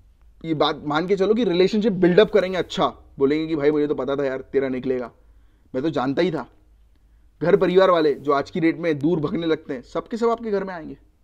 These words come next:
Because इंटरेस्ट, दुनिया इंटरेस्ट के पीछे भागती है और उसमें कोई बुराई नहीं है और कोई गलत बात नहीं है। You guys are preparing for civil services, इतना नॉलेज तो आपको होना चाहिए और इतनी मैच्योरिटी हो जानी चाहिए, क्योंकि आप लोग कॉमन मैन, कॉमन मैन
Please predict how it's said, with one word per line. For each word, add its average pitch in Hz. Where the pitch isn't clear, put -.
Because 190
इंटरेस्ट, 147
दुनिया 156
इंटरेस्ट 160
के 180
पीछे 151
भागती 143
है 226
और 220
उसमें 185
कोई 196
बुराई 143
नहीं 123
है 104
और 135
कोई 180
गलत 151
बात 139
नहीं 117
है। 113
You 139
guys 143
are 156
preparing 151
for 156
civil 156
services, 185
इतना 156
नॉलेज 143
तो 160
आपको 156
होना 139
चाहिए 131
और 127
इतनी 185
मैच्योरिटी 165
हो 170
जानी 165
चाहिए, 156
क्योंकि 147
आप 156
लोग 220
कॉमन 185
मैन, 196
कॉमन 175
मैन 208